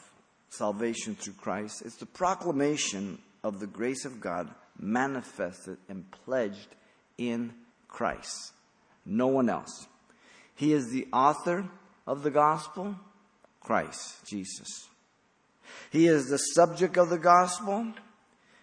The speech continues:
He is the proclamation of the mo-, gospel as the Messiah by the angels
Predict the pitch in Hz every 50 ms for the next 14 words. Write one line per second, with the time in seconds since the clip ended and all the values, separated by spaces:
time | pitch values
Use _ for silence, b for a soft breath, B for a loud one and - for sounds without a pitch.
0 | b b b 127 143 151 143 135 127 104 - 127 107 - - 123 123 - - -
1 | 143 147 143 147 151 165 175 170 165 - 156 147 135 117 - - _ _ - 123
2 | 127 123 120 113 123 123 120 110 101 98 98 95 - - 120 110 98 104 107 104
3 | - - - 107 107 101 98 92 - B B B B B B B B - 107 110
4 | 110 104 101 113 107 104 107 104 - - - - 131 127 120 117 98 82 71 64
5 | 57 53 - - - _ _ _ _ _ _ _ _ _ _ _ _ _ _ _
6 | _ _ _ _ _ - - 113 117 113 120 120 - - 135 147 147 147 131 123
7 | 147 143 143